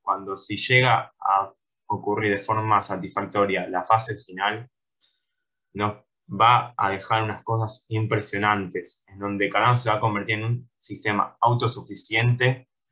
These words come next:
con la introducción de un sistema de votación y tesorería. ¿Qué significa? Que todos los que te-, sean poseedores de Cardano, o cual-,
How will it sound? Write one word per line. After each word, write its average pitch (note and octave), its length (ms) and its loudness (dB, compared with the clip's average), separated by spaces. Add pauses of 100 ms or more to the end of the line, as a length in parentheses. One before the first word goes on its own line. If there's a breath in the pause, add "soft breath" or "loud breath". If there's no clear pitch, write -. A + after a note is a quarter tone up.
(160)
con G#2 140 -2
la G#2 60 2
introducción G2+ 480 0
de A2 60 0
un A#2+ 100 2
sistema A#2 320 2
de G#2 80 4
votación A#2+ 800 0
y F#2+ 160 -12
tesorería. G#2 760 0
¿Qué B2+ 120 2
significa? A#2+ 960 0
Que G#2+ 260 -8
todos D3 260 4
los A2 160 0
que G2+ 220 -2
te-, A2+ 240 -2
sean G#2+ 400 0
poseedores F#2+ 540 -6
de F2+ 100 -20
Cardano, F#2+ 580 -2 (520)
o G2 200 -4
cual-, G2 320 -2